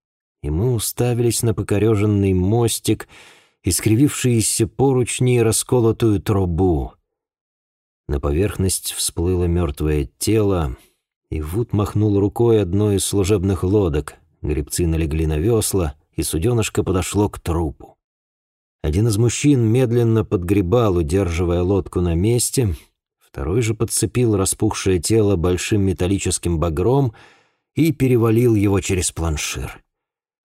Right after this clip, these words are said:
Подплыв к берегу, они перегрузили покойника на ручную тележку. Крепкий мужчина покатил ее вверх по берегу,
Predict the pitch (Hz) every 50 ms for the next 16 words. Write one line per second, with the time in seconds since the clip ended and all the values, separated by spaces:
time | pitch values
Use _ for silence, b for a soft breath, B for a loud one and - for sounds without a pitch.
0 | _ _ _ _ - 69 65 - - 87 95 101 92 82 80 80 85 113 123 117
1 | 113 101 107 104 101 95 92 92 92 90 87 80 - - 87 87 78 87 92 90
2 | 85 95 95 87 82 - 82 80 - - 98 92 90 90 85 76 90 82 80 80
3 | 82 - - - 90 87 85 80 76 - 90 82 85 82 76 69 - - - -
4 | 78 - _ _ _ _ _ _ _ _ _ - - - 87 113 120 - - 127
5 | 120 117 110 - - 143 143 131 120 107 104 - 104 - - 123 117 110 104 101
6 | 101 95 90 80 78 87 104 98 78 - - - - 76 69 80 107 123 123 123
7 | 110 101 104 98 80 71